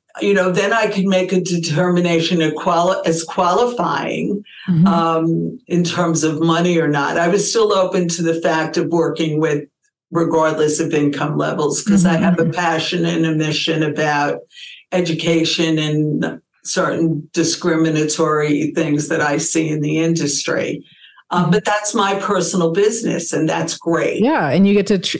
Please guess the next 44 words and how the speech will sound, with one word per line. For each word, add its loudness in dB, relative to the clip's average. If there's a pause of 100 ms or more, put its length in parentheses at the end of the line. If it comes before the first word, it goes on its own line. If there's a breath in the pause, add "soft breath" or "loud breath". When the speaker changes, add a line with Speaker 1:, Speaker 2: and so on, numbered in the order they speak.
Speaker 2:
so 4
what 6
you 6
were 6
looking 4
for 2
was 4
more 6
control 4
around 2
that. 0 (360 loud breath)
So -2 (160)
Speaker 1:
Correct. 6
Speaker 2:
it's -2
kind 2
of 2
like, 2
and 4
this 4
is 2
what 6
I 4
find 0
with 4
a 2
lot 2
of 0
advisors: 2
you 4
were 6
defaulting 2
to, 4
okay, 2
well, 6
whatever 4
marketing 2
that's 2
worked 2
in 6
the 4
past, 0
we 4
kinda 2
do, 4